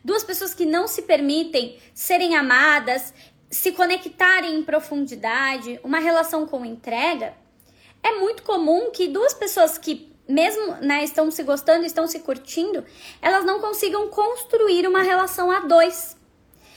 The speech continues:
E isso é que é muito doido, né, gente? Porque às vezes você quer muito construir algo com a pessoa, mas tem muita briga, tem muito problema, tem muito estresse.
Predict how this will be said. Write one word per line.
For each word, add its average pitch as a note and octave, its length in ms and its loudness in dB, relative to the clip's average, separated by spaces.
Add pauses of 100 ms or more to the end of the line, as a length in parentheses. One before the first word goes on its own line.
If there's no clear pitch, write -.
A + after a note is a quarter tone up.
(220)
E E4+ 220 2
isso D#5 160 4
é A4 60 -4
que F#4+ 100 0
é E4+ 40 4
muito D#4+ 300 0
doido, A3 460 -2
né, A3+ 200 -4
gente? - 400 -12
Porque D#4+ 580 0 (800)
às D4+ 180 4
vezes G#4 180 -2
você G#4 120 -2
quer A#4 260 0
muito G#4+ 260 -2
construir E4 480 -2
algo A#3+ 300 0
com B3 100 -8
a - 40 -8
pessoa, - 460 -10 (360)
mas E4+ 480 0 (320)
tem G#4 200 -4
muita G4+ 240 -2
briga, D#4+ 440 0 (240)
tem G#4 180 -6
muito F4+ 240 -2
problema, C#4+ 640 0 (220)
tem F#4 160 -2
muito E4 240 -2
estresse. C#4+ 680 -2